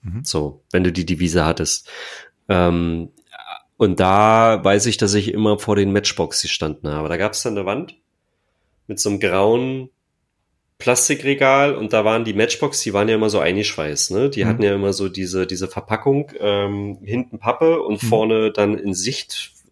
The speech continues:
Speaker 2: äh, Folie.
Speaker 1: Wie heute, immer noch, ja.
Speaker 2: Wie heute wahrscheinlich
Speaker 1: Ja.
Speaker 2: immer noch. Und da steckten die dann so drin. Und, ähm, und da gab es halt alles. Da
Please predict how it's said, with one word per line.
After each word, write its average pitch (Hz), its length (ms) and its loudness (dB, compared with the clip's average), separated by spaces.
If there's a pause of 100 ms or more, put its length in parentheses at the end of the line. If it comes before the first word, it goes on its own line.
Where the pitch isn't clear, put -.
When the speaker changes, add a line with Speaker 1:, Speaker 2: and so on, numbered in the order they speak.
Speaker 2:
äh, 107 360 2
Folie. 123 540 0
Speaker 1:
Wie 110 80 2
heute, 107 280 0
immer 113 200 -4
noch, 98 180 -8
ja. 101 160 -4
Speaker 2:
Wie 113 80 2
heute 107 240 2
wahrscheinlich 104 360 0
Speaker 1:
Ja. 104 60 -4
Speaker 2:
immer 120 120 0
noch. 131 180 -4 (440)
Und 113 100 -2
da 113 100 4
steckten - 400 -2
die 117 80 -4
dann 110 180 -2
so 107 140 -2
drin. 123 340 -4 (920)
Und, 98 360 -2
ähm, 98 480 4 (400)
und 98 120 -2
da 98 80 4
gab 107 240 2
es - 140 0
halt 110 140 2
alles. 98 300 0
Da 82 100 -6